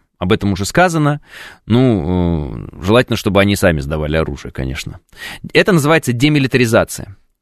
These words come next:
Вот. Э, если с нацистами все понятно, то с вооруженными силами какая-то история. Вот кто, кто такие люди, которые в вооруженных силах? Это самые смелые мужчины, правильно?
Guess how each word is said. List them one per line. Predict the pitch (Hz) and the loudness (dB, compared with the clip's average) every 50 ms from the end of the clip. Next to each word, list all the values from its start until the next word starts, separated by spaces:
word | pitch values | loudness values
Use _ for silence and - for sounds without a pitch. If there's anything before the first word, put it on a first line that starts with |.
| _ _ _ _ _ _ - - - - - | _ _ _ _ _ _ -20 -18 -18 -10 -6
Вот. | - 85 78 - - _ _ _ _ - - - - | -6 -4 -4 -6 -10 _ _ _ _ -20 -20 -10 -2
Э, | - 104 110 117 117 113 110 82 62 | 2 4 4 4 4 4 2 0 0
если | 95 135 226 226 - 220 | 2 2 2 2 2 2
с | 196 185 | 2 2
нацистами | 170 190 185 - 196 - - 135 135 | 0 0 0 0 -2 0 2 0 0
все | 135 - 160 156 | 2 2 0 2
понятно, | - 214 233 277 311 294 - - 120 107 | 2 2 2 2 2 2 2 0 -2 0
то | - - 160 156 | 2 2 2 2
с | - - - | 2 0 0
вооруженными | 143 139 143 151 147 175 175 156 160 160 170 | 2 4 2 2 2 2 2 4 4 4 2
силами | 156 - - 294 285 240 170 131 98 - | 2 2 2 4 4 6 4 4 2 0
какая-то | - 147 - - 147 110 - - | -2 -2 0 0 0 0 -2 -4
история. | 95 - - 110 90 82 | -8 -4 -4 -4 -2 0
Вот | - 117 170 - | 0 0 -2 0
кто, | - - 262 - | 2 2 2 2
кто | - - - - 247 | 2 0 0 0 2
такие | - - 156 - - 135 120 107 87 - | 2 2 0 2 2 2 4 4 2 2
люди, | 95 107 190 247 202 156 | 2 2 2 4 4 2
которые | - - 113 - 135 127 117 104 | 2 2 2 2 2 2 2 2
в | 90 | 2
вооруженных | 92 113 110 101 113 113 101 95 - | 2 2 2 2 2 2 2 0 -2
силах? | - - - - - - - | -4 -6 -8 -8 -10 -8 -6
Это | - - - | -4 -2 0
самые | - - 226 202 156 135 120 | 2 2 2 2 2 2 0
смелые | - - 127 123 110 95 87 101 131 | 0 0 0 0 2 2 2 2 2
мужчины, | 165 165 160 - - - 160 147 - | 2 0 -2 -2 -2 -2 -2 -2 0
правильно? | - 160 196 262 262 - - - | 2 2 2 2 0 -2 -6 -8